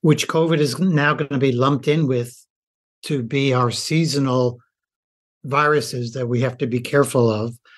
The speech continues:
Um, um, but being, being overfat is something we learned from the two thousand nine, uh, pandemic that, that everybody forgets.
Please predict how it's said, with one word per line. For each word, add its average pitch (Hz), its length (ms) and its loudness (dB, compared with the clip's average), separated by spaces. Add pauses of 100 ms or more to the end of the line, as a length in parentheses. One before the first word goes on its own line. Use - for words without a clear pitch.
(320)
Um, 113 600 2 (760)
um, 113 560 0 (320)
but 147 140 2
being, 196 500 0
being 190 380 0
overfat 175 760 -2
is 156 180 -6
something 160 520 0 (320)
we 160 380 0
learned 143 680 0 (140)
from 143 400 0
the 139 100 0
two 147 200 -4
thousand 131 480 -2
nine, 147 640 0 (580)
uh, 120 400 -6 (300)
pandemic 156 580 2
that, 135 180 0 (360)
that 127 300 -2
everybody 123 480 2
forgets. 131 840 -2